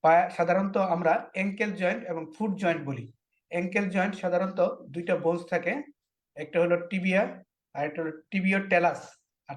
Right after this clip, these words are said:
টেলার, টেলাস এবং ক্যালকেনিয়াম এই দুইটা তিনটা বোনসের মধ্যে একটা জয়েন্ট। এর পিছনের যে স্ট্রাকচার থাকে, আমরা সাধারণত তিনটা বা চারটা জিনিস ই-,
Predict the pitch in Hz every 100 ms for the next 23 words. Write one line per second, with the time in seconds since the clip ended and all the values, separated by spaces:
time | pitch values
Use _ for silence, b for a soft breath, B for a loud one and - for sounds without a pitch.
0 | - 180 202 208 - - 196 185 220 -
1 | 165 165 - 196 196 165 143 - - 156
2 | 185 190 190 185 180 175 170 170 170 185
3 | 180 185 214 285 _ _ 160 - 139 151
4 | 127 113 - _ _ _ - 156 - 220
5 | 247 247 220 208 - 196 190 190 185 175
6 | 180 165 185 190 175 190 208 196 165 240
7 | 233 - 202 180 - 196 196 175 180 196
8 | - 175